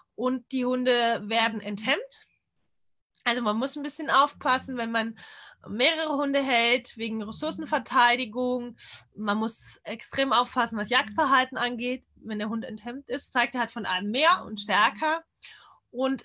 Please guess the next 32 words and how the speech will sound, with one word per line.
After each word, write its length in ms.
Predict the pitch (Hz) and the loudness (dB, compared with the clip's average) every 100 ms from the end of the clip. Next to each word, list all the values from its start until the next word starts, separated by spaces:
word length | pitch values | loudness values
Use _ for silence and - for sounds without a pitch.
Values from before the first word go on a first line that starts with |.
| 233 | -6
daher 680 | 208 226 254 262 247 240 240 | 2 4 4 4 4 4 2
sollte 320 | 240 240 254 | 2 2 2
man 240 | 240 233 | 2 2
eben 280 | 240 240 233 | 0 -4 -2
mit 220 | 233 - | -4 0
Alprazolam 680 | 220 220 220 214 214 202 208 | 0 0 -4 -4 -2 -2 -2
etwas 320 | 202 214 202 | -4 -6 -8
vorsichtig 580 | - 190 190 220 - - | -6 -4 -4 -6 -14 -14
sein. 320 | - 156 165 - _ _ _ - - - - _ _ | -8 -6 -8 -12 _ _ _ -20 -20 -20 -20 _ _
Und 300 | 233 254 240 | -2 -2 -2
seit 600 | 240 220 208 214 220 208 | -4 4 6 6 4 0
ein 260 | 226 226 233 | 0 0 0
paar 120 | 226 | 0
Jahren 400 | 202 214 254 311 | 2 6 6 6
gibt 280 | 254 240 - | -2 -8 -10
es 320 | 240 - - - - | -12 -12 -18 -18 -6
relativ 440 | 214 277 294 269 - | 0 2 2 -2 -2
neu 180 | 233 | 0
auf 100 | 240 | 0
dem 120 | 233 226 | -2 0
Markt 340 | 214 240 - | 2 2 0
das 200 | 196 - | -8 -6
Sileo. 420 | 208 196 226 311 453 466 _ - - - - - | -2 0 0 0 -2 -4 _ -20 -20 -20 -20 -10
Und 160 | 233 | 0
das 160 | 247 254 | 0 2
Sileo 520 | 269 269 269 254 - _ _ - | 0 4 4 2 -2 _ _ -8
könnt 260 | 269 247 - | -2 -2 0
ihr 400 | 240 233 220 202 | 0 2 2 0
super 760 | 226 208 277 349 349 285 262 254 | -4 -6 -4 -2 2 4 4 2
gut 640 | 254 262 254 226 - - | -2 0 0 -2 -6 -4
dem 180 | 254 247 | -2 0
Hund 320 | 269 254 - | -2 -2 -8